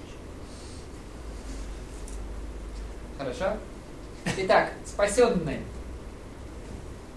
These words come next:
Слушайте, чё-то у вас физиономия <laughs> это очень разное. Ага.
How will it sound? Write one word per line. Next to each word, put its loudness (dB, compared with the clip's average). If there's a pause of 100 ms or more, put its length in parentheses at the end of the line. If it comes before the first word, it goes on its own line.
(2250)
Слушайте, -2
чё-то 4
у 2
вас 6 (240)
физиономия 2 (280)
<laughs> 2
это 6
очень 10
разное. 8 (2250)
Ага. -4